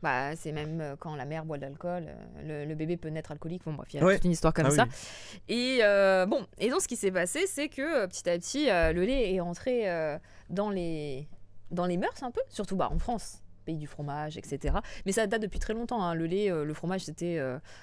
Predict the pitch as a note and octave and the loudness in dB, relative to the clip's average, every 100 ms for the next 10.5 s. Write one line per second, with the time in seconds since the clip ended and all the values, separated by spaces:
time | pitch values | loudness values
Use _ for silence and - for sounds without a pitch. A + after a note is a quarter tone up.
0 | - C#3+ C3+ A2+ D#3+ D#3+ F3 D#3+ D3+ F3+ | -2 -2 0 0 2 4 2 2 0 4
1 | G3+ G3+ F3+ D#3+ E3 - E3+ F3+ A3 A#3 | 4 4 2 0 0 0 0 4 4 6
2 | F#3 D#3 D#3+ E3+ - - A#3+ G#3 F#3 E3+ | 6 4 0 0 2 4 2 2 0 -2
3 | G3+ - - - - - - - - - | -6 -10 -18 -16 -16 -20 -20 -20 -20 -20
4 | - - A#3 A3 B3 D4+ C4 G3 - - | -16 0 6 6 6 4 4 2 -2 -14
5 | - - - A3+ C4 B3+ G#3 B3 D4+ G#3 | -14 -10 -6 0 4 8 8 6 4 2
6 | - A3 A#3 C#4+ C#4+ G3 F#3+ F#3+ F#3 F#3 | 2 2 6 6 8 8 10 10 8 4
7 | - G#3 F#3+ - - B3+ C#4 D4 - G3 | 2 6 4 4 -4 -2 0 0 2 2
8 | F3 E3+ F3 F#3+ F#3+ C4 - F3+ B3+ A#3+ | 2 0 -2 -4 0 -2 -2 -4 -2 -2
9 | F#3 F4+ - - - D4 B4 - - - | -2 -6 -14 -18 2 2 2 -6 -10 -6
10 | G3 F#3+ E3+ G3 | -2 0 0 -2